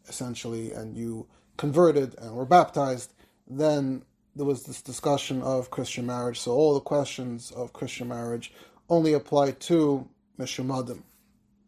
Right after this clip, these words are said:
And, of course, the discussion launches with the tshuva of the Rivash that we've seen. Uh,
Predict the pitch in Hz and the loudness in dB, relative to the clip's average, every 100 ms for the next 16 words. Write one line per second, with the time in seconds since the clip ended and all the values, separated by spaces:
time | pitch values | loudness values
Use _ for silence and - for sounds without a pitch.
0 | _ _ _ _ _ _ _ 147 175 175 | _ _ _ _ _ _ _ 4 4 4
1 | 170 - 123 - 165 156 147 - - _ | 0 -8 -8 4 4 6 2 -6 -14 _
2 | _ _ _ _ - 139 131 127 - 139 | _ _ _ _ -4 0 2 0 -2 -8
3 | - 156 147 143 135 131 127 147 165 - | 0 2 2 -2 -4 -4 0 2 2 2
4 | 147 139 - 139 151 147 - - - 135 | 0 -2 -6 0 2 2 0 -16 -18 -8
5 | 131 139 135 _ _ _ - 190 165 156 | -2 0 -2 _ _ _ -2 2 4 2
6 | 123 127 156 175 220 185 - 123 131 - | 0 0 2 6 4 4 -2 -4 -6 0
7 | 175 185 190 - _ _ _ _ - 135 | 2 2 -2 -8 _ _ _ _ -6 -4
8 | 127 117 | -2 -4